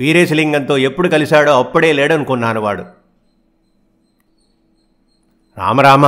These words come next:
అలా అనుకుని మనస్సుకి సమాధానం చెప్పుకో. చెప్పుకుని అనుభవించడమే. అంటే,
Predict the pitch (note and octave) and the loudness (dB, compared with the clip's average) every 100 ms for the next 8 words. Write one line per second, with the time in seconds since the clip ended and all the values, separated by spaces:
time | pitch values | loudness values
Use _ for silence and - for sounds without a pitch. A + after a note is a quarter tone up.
0 | C3+ - - - _ _ _ _ _ _ | 0 -4 -20 -20 _ _ _ _ _ _
1 | _ _ _ - A#2 B2 D3 E3 E3 C3+ | _ _ _ -6 0 0 0 0 0 0
2 | D3+ D#3+ D3 C3 D#3 D3 D3+ A#2+ A#2 C#3 | 0 -2 0 2 4 2 0 0 -2 0
3 | A2+ E2+ - _ _ _ _ _ _ _ | 0 -2 -14 _ _ _ _ _ _ _
4 | _ _ - C3+ - E3+ F#3 G#3 G3+ - | _ _ -8 -6 -2 2 2 2 -2 -12
5 | - _ _ _ _ _ _ _ _ _ | -20 _ _ _ _ _ _ _ _ _
6 | _ G#2 B2+ F#3 G#3+ G#3+ G3 D3 E3+ G3 | _ -6 0 2 2 0 0 -2 -4 -12
7 | - _ _ _ _ _ _ _ - B2+ | -20 _ _ _ _ _ _ _ -10 -4
8 | G3 G#3+ - | -4 -4 -8